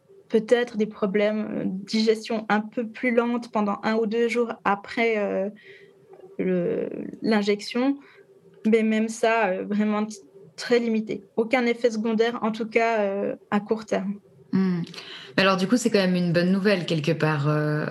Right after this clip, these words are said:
Speaker 2: parce que tu dis qu'au final, il y a aucun autre traitement qui te convenait. Celui-là, il semble bien. Faudrait <laughs> trouver une solution pour que cette pause de trois mois, enfin, ils se rendent pas forcément compte que ça a un impact sur la vie directe de la personne. Mais, heu,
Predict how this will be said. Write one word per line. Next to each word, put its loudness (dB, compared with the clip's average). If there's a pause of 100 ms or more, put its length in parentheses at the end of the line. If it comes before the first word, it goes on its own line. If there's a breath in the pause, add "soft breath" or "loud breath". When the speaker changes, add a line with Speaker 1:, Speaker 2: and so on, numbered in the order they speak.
(100)
Speaker 2:
parce 4
que 0
tu 0
dis 2
qu'au 4
final, 2
il 2
y 4
a 2
aucun 2
autre 0
traitement 0
qui -2
te 2
convenait. 2 (560 loud breath)
Celui-là, 2
il 0
semble 2
bien. 2
Faudrait 2
<laughs> 2
trouver 4
une 4
solution 2
pour -2
que 4
cette 2
pause 2
de 2
trois 4
mois, 2
enfin, 2 (320 loud breath)
ils 2
se -4
rendent 4
pas 4
forcément 2
compte 0
que 4
ça 2
a 4
un 4
impact 2
sur 2
la 4
vie 0
directe 2
de 4
la 4
personne. 2 (680 loud breath)
Mais, 4
heu, 2